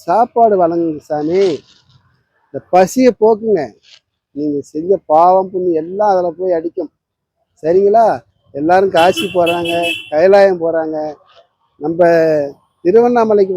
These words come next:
வாங்க, அன்னதானம் போடுங்க. அந்த காசிக்கு போற பலன், அந்த கைலாயம் போற பலன் இங்கேயே பார்க்கலாம். அந்த சொர்க்கத்தை இங்கேயே பார்க்கலாம் நீங்க.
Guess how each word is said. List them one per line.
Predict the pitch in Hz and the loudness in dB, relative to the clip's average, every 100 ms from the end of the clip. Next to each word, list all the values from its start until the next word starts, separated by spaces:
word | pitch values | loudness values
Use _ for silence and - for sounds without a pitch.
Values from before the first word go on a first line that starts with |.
| 185 | -2
வாங்க, | 196 185 170 151 - _ _ _ | 0 0 0 -2 -6 _ _ _
அன்னதானம் | 139 185 247 247 214 185 160 | -12 -6 -2 0 0 -2 -2
போடுங்க. | 180 170 160 135 - _ _ _ _ _ _ _ | -2 -2 -6 -8 -12 _ _ _ _ _ _ _
அந்த | 131 160 160 147 _ _ | -8 -2 0 0 _ _
காசிக்கு | 147 180 202 233 220 190 | 0 2 2 -4 -6 -4
போற | 175 170 151 | -2 -2 -4
பலன், | 160 170 185 185 | -2 0 0 -2
அந்த | 165 160 156 147 135 156 | -4 -2 -2 -2 -4 0
கைலாயம் | 180 214 220 208 180 | 2 4 4 2 -2
போற | 170 156 160 | -6 -6 -4
பலன் | 170 190 165 | -2 -2 -2
இங்கேயே | 170 196 208 214 220 262 254 196 | -4 -6 -8 -8 0 2 4 2
பார்க்கலாம். | 202 202 156 - 147 | 2 0 -2 -6 -12
அந்த | 165 165 | -8 -6
சொர்க்கத்தை | 180 196 226 220 180 | -4 -4 -4 -2 -2
இங்கேயே | 175 208 392 165 | 0 -2 0 0
பார்க்கலாம் | 175 180 170 | 0 -2 -4
நீங்க. | 156 139 | -6 -10